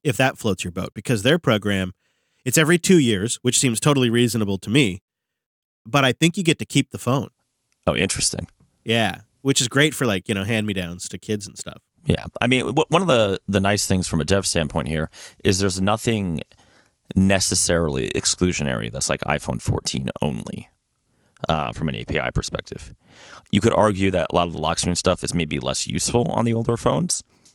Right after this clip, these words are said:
Speaker 2: 'cause the, you know, the phone goes to sleep. But you could still totally do it, right? And those people, users could take advantage of those features when they wanted to.
Speaker 1: I think in a couple of weeks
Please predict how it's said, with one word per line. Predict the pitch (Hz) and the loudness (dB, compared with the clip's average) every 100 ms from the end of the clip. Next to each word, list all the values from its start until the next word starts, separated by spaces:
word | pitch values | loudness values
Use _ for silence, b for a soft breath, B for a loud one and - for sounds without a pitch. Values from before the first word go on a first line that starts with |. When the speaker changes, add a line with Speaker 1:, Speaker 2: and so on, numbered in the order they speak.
| _ | _
Speaker 2:
'cause | 85 - | -6 -4
the, | 73 - | -6 -6
you | - | -4
know, | 73 57 | -4 -4
the | |
phone | - - 71 60 | -12 -6 -4 -4
goes | - - - | -6 -8 -6
to | |
sleep. | - 101 - _ _ B B B B B _ | -4 -4 -4 _ _ B B B B B _
But | - 85 - _ | -4 -2 -4 _
you | 98 101 | -2 2
could | 92 | 0
still | - 113 | 2 0
totally | - 101 80 71 | 2 0 0 -2
do | 90 78 | 0 0
it, | 50 - | -4 -2
right? | 52 71 | -2 -2
And | - | -2
those | 64 - | -4 -2
people, | - 65 62 57 | -4 -2 -4 -2
users | 73 71 60 | -4 -4 -6
could | - | -6
take | - 73 | -4 -4
advantage | 71 73 58 60 | -2 -4 -4 -8
of | |
those | 57 58 | -8 -6
features | - - 57 - | -6 -6 -6 -6
when | - | -8
they | - | -8
wanted | 67 52 - | -10 -12 -12
to. | - - _ _ | -12 -12 _ _
Speaker 1:
I | 165 165 | 2 4
think | 160 147 123 - _ | 4 2 0 -10 _
in | 147 | 0
a | 120 | 0
couple | - 135 127 | 0 -2 2
of | 113 92 | 0 2
weeks | 98 123 - - | -2 -2 -4 -8